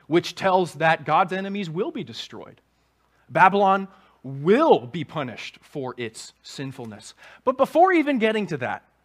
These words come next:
the Lord deems it more important for Habakkuk to remember a few key things.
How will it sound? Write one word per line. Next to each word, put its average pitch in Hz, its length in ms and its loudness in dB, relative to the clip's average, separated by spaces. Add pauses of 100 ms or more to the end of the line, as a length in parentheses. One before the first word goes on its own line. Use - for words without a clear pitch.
(220)
the 180 140 0
Lord 226 340 0
deems 214 300 -2
it 202 120 0
more 180 440 -2
important 160 560 -10
for 123 160 -10
Habakkuk 135 540 -4
to 131 100 -14
remember 131 480 -10
a 113 40 -10
few 143 300 -12
key 127 260 -14
things. 104 600 -18